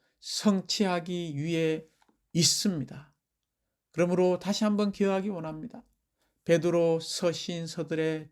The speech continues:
주제는 하나님의 통치, 하나님의 심판을 말하고 있지만 베드로 서신서들의 중심 초점과 기본 구조는 하나님의 통치가 아니라는 것입니다.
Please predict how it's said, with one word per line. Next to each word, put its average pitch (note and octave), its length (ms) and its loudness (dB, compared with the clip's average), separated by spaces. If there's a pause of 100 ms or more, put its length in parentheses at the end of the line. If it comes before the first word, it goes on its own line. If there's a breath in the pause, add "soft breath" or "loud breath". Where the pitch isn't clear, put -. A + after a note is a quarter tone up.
주제는 D#3 640 -2 (440 soft breath)
하나님의 A3 580 2
통치, - 580 -8 (380)
하나님의 D#3+ 400 -2
심판을 F#3 560 -2
말하고 G3 500 -2
있지만 A3 840 0 (1400)
베드로 F3 480 2
서신서들의 G#3+ 1200 0 (600)
중심 G#3 580 -2
초점과 A3+ 840 -4
기본 B3+ 540 0
구조는 F3+ 540 -2 (300 soft breath)
하나님의 D#3 540 -6
통치가 F#3 600 -6
아니라는 F#3+ 460 -6
것입니다. - 540 -10